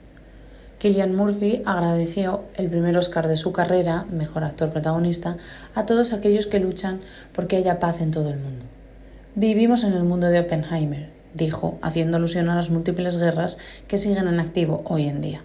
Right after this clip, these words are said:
Y Jonathan Glazer, el director de La Zona de Interés, fue galardonado con la estatuilla a Mejor Película Internacional y Mejor Sonido. Utilizó su discurso para hacer una reflexión sobre la guerra y los conflictos.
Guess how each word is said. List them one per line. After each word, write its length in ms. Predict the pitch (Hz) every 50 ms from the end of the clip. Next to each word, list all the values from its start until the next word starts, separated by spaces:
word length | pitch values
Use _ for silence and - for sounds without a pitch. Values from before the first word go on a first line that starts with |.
| - - - - - - - - - - - - - - - - - - - - - - - - -
Y 300 | 233 226 233 254 254 - - -
Jonathan 460 | - 208 202 208 208 208 - 220 208
Glazer, 560 | 214 226 226 214 202 202 - 180 180 208 - - - - - - - - -
el 80 | 196 190
director 440 | 185 190 185 180 - - 208 196 180
de 120 | 175 160
La 80 | 160 156
Zona 200 | 156 170 170 160
de 60 | 170
Interés, 480 | 175 170 180 196 190 185 180 - - - - -
fue 180 | - - 220
galardonado 1000 | 208 214 214 220 214 220 214 208 202 - - - 196 226 233 233 233 220 202 196 196
con 120 | 202 202
la 60 | 190
estatuilla 580 | 185 180 - 185 170 - 175 175 175 175 196 202
a 60 | - 202
Mejor 320 | 180 175 170 - 175 165
Película 340 | - 165 156 156 160 156 151
Internacional 680 | 156 156 170 170 180 180 175 202 202 202 208 220 240 214
y 120 | 214 214 196
Mejor 300 | 175 156 156 - 156 147
Sonido. 420 | - - 165 185 202 196 - - - - - - - - - - - - - - - -
Utilizó 480 | - 269 254 269 247 247 254 - 269 269
su 140 | 254 262 247
discurso 440 | 233 233 233 - - 233 - 233 220
para 160 | 208 208 208
hacer 200 | 202 202 208 208
una 180 | 208 196 196
reflexión 500 | 202 196 202 202 202 196 - - 202 196
sobre 300 | 190 - 196 180 180 170
la 160 | 165 165 165 165
guerra 280 | 175 196 202 208 202
y 40 | 196
los 160 | 180 175 170
conflictos. 720 | - - 156 151 - 165 160 156 - - - - - -